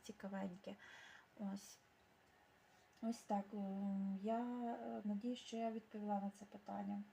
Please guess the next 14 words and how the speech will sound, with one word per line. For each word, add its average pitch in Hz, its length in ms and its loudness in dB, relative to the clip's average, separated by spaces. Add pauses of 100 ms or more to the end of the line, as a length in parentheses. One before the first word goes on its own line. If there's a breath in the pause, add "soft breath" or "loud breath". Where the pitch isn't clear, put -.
(640 loud breath)
Четверте 240 480 6
питання. 196 580 0
Що, 311 500 8 (580)
е, 220 200 2
що 262 340 8
люблять 240 640 6 (180)
коментувати 226 640 6
твої 214 340 0
підписники, 302 920 2 (460 loud breath)
твої 226 360 4
спостереження, 285 1160 4 (280 loud breath)
можливо, 240 920 6 (340)
м, 202 500 6 (200)
смішне? 208 480 2